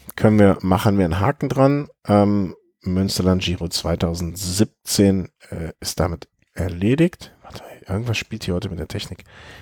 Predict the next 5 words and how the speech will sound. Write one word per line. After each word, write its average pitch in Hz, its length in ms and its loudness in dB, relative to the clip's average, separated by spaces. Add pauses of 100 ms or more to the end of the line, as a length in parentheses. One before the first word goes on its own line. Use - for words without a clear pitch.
(280)
Ein 90 380 -8
wenig 95 320 0
verrückt. - 460 -8 (2250)
Und, 98 500 -6 (920)
ja. 82 300 -8